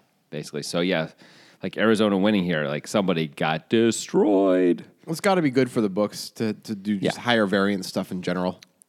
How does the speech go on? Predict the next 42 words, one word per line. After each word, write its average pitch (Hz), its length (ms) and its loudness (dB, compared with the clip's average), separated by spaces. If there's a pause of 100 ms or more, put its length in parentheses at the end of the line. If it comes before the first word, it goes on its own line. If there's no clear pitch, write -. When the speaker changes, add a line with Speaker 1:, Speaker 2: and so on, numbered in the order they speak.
(160)
Speaker 1:
Yeah, 127 280 2
anytime 196 420 4
you 170 80 2
get 147 160 4
people 151 300 2
betting 104 380 2
more 104 280 4
money, 104 440 0 (420)
and, 175 340 4
Speaker 2:
<laughs> - 0 -
Speaker 1:
you 120 60 4
know, 95 180 4
is 90 180 2
a 92 60 0
good 104 240 2
sign, 67 340 -4
right? 82 300 -2
Speaker 2:
Yeah. 113 220 4
Speaker 1:
If 80 40 2
you're 101 80 2
the 90 80 0
books, 82 240 -2
because 95 180 -4
the - 60 -12
people 127 200 -2
don't 110 160 4
know 104 80 0
what 104 80 -2
they're 113 100 0
doing. 110 240 -2 (240)
Look 135 120 4
at 143 100 4
Speaker 2:
Yeah. 143 60 4
Speaker 1:
us. - 280 -6 (120)
Speaker 2:
So, 127 360 2 (300)
yeah. 214 200 0 (320)
Speaker 1:
<laughs> 196 80 4 (140)
Speaker 2:
But 165 100 6
we 160 120 6
crushed 220 260 6
that 196 180 4
one. 175 240 4